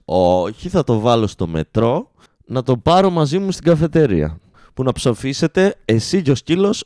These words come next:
μαζί την ίδια μέρα». «Μα Δημήτρη», «Ψόφος». «Α, α». Δεν είναι καλά τα νεύρα μου. Ε, θετικό, α, θετικά πράγματα τον τελευταίο καιρό.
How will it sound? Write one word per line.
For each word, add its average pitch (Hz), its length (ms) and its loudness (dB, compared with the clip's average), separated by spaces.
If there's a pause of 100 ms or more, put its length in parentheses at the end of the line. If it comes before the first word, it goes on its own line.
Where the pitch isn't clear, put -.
μαζί 120 420 0
την 156 180 -2
ίδια 139 220 0
μέρα». 80 380 -2 (760)
«Μα 214 180 -2
Δημήτρη», 165 440 -2 (320)
«Ψόφος». 190 680 0 (180)
«Α, 131 960 -2
α». 123 640 0 (440)
Δεν 107 160 0
είναι 104 100 0
καλά 92 220 2
τα 92 140 -2
νεύρα 92 340 0
μου. 95 180 -6 (340)
Ε, 123 440 4
θετικό, - 500 -4 (240)
α, - 140 -2 (400)
θετικά 156 500 0
πράγματα 139 680 2 (140)
τον 113 160 -4
τελευταίο 120 380 0
καιρό. 101 400 0